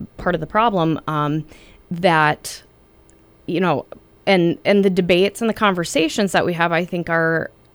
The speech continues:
good also, so we can see where, um, each other is coming from. Um, but there are,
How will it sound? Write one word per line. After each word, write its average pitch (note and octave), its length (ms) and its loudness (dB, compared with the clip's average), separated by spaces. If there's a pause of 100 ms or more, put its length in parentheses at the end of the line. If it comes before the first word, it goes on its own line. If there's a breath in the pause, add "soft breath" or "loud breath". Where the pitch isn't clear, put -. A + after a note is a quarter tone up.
(320)
good F3 220 6 (100)
also, F3+ 460 2
so F3+ 160 -6
we E3 120 0
can D#3 160 -4
see E3+ 200 -6
where, D3+ 440 -2
um, D3+ 360 -6 (220)
each G3 200 -2
other D#3 280 0
is - 160 -8
coming G#3+ 340 0
from. D3+ 420 -6 (1000 loud breath)
Um, E3+ 480 0
but F#3 160 -4
there G3 160 4
are, G3+ 220 6